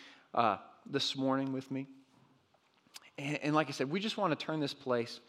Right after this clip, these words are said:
uh, into a house of prayer. So I'm gonna,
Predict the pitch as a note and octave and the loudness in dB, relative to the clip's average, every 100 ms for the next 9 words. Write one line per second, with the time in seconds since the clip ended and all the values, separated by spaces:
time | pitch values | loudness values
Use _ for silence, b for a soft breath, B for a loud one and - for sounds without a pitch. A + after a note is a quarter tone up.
0 | B B - C3 B2+ - E3+ F#3 C#3+ - | B B -8 -6 -6 -4 -2 2 2 2
1 | B2+ C3 - - - - _ _ A#2 - | 0 2 -2 -4 -12 -20 _ _ -4 -4
2 | - F2+ - - B B B B B B | -4 -4 -4 -14 B B B B B B
3 | B B B - - F#3+ A3+ F3 C#3 - | B B B 0 4 6 6 6 6 4